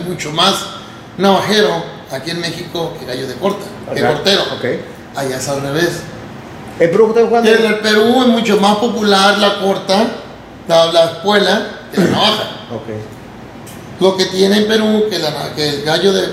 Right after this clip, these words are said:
Speaker 1: de pico de Perú es el mismo prácticamente que hay de Perú hasta, hasta Puerto Rico, República Dominicana, Cuba, México, es el mismo gallo, y en eso sí son una potencia ellos.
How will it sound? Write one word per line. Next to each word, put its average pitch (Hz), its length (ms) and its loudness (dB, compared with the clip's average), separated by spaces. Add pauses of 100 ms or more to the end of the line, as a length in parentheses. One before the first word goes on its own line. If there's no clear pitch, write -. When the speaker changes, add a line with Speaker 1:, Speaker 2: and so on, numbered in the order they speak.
(140)
Speaker 1:
de 156 140 -8
pico 165 400 -2 (380)
de 135 80 -10
Perú 165 320 0 (420)
es 147 140 0
el 160 100 4
mismo 165 380 2
prácticamente 151 680 -2
que 147 80 0
hay 151 160 4
de 147 80 2
Perú 147 340 0 (1200)
hasta, - 440 0
hasta 135 260 0
Puerto 139 320 -2
Rico, 156 300 0
República 151 460 0
Dominicana, 143 800 0
Cuba, 147 260 -2
México, 147 500 -6 (360)
es 165 180 2
el 165 120 4
mismo 175 240 4
gallo, 170 320 2 (640)
y 160 80 -2
en 151 120 0
eso 156 200 -6
sí 151 140 -6
son 160 120 -4
una 156 200 -2
potencia 156 540 -4
ellos. 135 220 -2